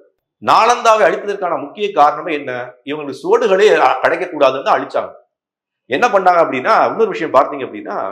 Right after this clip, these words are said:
நம்மளுடைய பிராமணருடைய வெறுப்பு கொள்கை ஏன் வருது? பிராமணருடைய வெறுப்பு கொள்கைன்னு நீ சொல்றீங்க இல்லையா, அது எங்க இருந்து வருது? இதனால தான் வருது. என்ன காரணம் அப்படின்னா, இவங்களுடைய பரம்பரை பரம்பரையாக இவங்கள்ட்ட வேத நூல்கள் இருக்கு, வேதங்களை புரிந்து கொள்ளுடைய மனோபாவம் இருக்கு,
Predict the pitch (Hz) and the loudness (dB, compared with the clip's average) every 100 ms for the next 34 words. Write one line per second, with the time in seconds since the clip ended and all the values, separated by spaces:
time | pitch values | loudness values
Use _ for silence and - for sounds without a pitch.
0 | - _ _ _ - 156 202 190 175 127 | -12 _ _ _ -4 -2 0 0 0 -2
1 | 127 160 247 254 220 196 175 170 220 214 | 2 4 4 2 2 2 2 0 -2 -4
2 | 180 170 180 156 143 165 - - _ _ | -4 -2 0 0 -2 -4 -10 -20 _ _
3 | 104 127 208 220 220 202 185 135 156 - | 0 4 4 2 2 4 4 4 2 0
4 | 190 170 170 170 131 143 139 131 180 147 | -4 -2 -2 -2 -2 -2 0 2 4 4
5 | 156 156 196 190 147 143 160 160 233 226 | 2 2 0 0 0 0 0 0 2 2
6 | 226 160 127 - - - 143 240 - 202 | 2 0 -2 -10 -16 -2 0 2 4 4
7 | 175 143 - 104 214 175 101 107 - - | 4 -4 -4 -2 0 2 0 -4 -14 -6
8 | 151 233 269 254 233 214 - 147 - 196 | 0 0 0 0 2 2 2 2 2 0
9 | 175 151 147 139 123 117 190 147 139 127 | 0 0 0 0 2 2 0 -4 -2 -2
10 | 156 139 160 139 - 110 98 196 131 151 | -2 -2 -2 -4 -6 -6 -4 -2 0 0
11 | 147 131 - 180 202 165 143 107 123 151 | 2 0 0 -2 0 2 2 2 2 4
12 | 135 127 104 - | 2 2 -4 -6